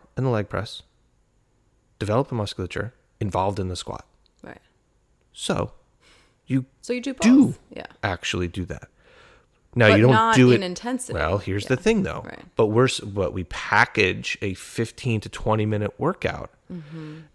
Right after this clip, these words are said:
Speaker 1: and say it's gonna drastically change your health. And yes, for many people,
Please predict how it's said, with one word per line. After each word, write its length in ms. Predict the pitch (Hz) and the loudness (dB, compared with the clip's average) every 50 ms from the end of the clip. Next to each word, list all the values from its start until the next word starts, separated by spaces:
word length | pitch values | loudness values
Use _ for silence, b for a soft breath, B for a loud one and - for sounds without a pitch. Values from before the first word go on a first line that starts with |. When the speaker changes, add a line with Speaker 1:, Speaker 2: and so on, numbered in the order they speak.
| _ - | _ -2
Speaker 1:
and 320 | - 104 98 95 98 92 - | 0 0 2 2 0 -2 -4
say 320 | - - - 101 101 95 | -4 0 2 2 2 2
it's 120 | 95 - - | 0 -4 -4
gonna 180 | - 101 95 | -4 -4 -4
drastically 520 | 87 - - 92 101 95 - - - 104 98 | -2 -2 -2 -2 -2 -4 -8 -8 -6 -6 -6
change 220 | - - 104 101 | -4 -4 -4 -4
your 80 | 113 160 | -2 -2
health. 140 | 165 - - - | -2 -4 -4 -6
And 160 | 135 135 127 | -6 -6 -4
yes, 320 | 127 139 170 151 95 - | -4 -4 -4 -4 -6 -10
for 200 | - - - 107 | -10 -6 -6 -4
many 240 | 104 104 110 123 117 | -4 -4 -4 -4 -6
people, 440 | 110 - 117 113 - 156 165 190 | -6 -6 -8 -8 -4 -4 -6 -6